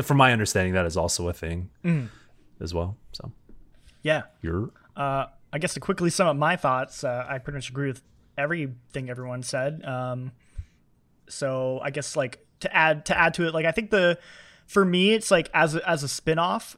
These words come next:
Speaker 2: um, I, I kinda said at the beginning, I think it's the best one. I think it, it, uh, th-, every, every s-, Persona spin-off, I could kinda point to an area where it was lacking.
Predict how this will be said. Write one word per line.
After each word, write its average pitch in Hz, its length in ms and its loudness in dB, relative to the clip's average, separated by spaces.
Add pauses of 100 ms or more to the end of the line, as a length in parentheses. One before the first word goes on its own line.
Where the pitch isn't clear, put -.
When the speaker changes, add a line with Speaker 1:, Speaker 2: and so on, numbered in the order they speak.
Speaker 2:
um, 135 500 -2 (140)
I, 135 200 -6
I 131 280 -4 (360)
kinda 135 160 -4
said 151 120 -2
at 131 80 -2
the 135 60 -6
beginning, 147 260 -2
I 120 80 -6
think 123 180 -8
it's - 140 -12
the 131 80 -12
best 123 320 -2
one. 131 300 -4
I 123 100 -6
think 123 280 -12
it, 127 200 -10
it, 123 180 -12 (1080)
uh, 131 500 -2 (380)
th-, 277 120 -12 (160)
every, 302 360 4
every 311 200 6
s-, - 220 -6 (160)
Persona 185 440 2
spin-off, 147 500 0
I 139 60 2
could 135 180 -4
kinda 143 260 2
point 156 340 -2
to 147 520 2
an 147 140 -4
area 143 400 2
where 131 200 -4
it 123 80 -4
was 120 180 -8
lacking. 113 600 -8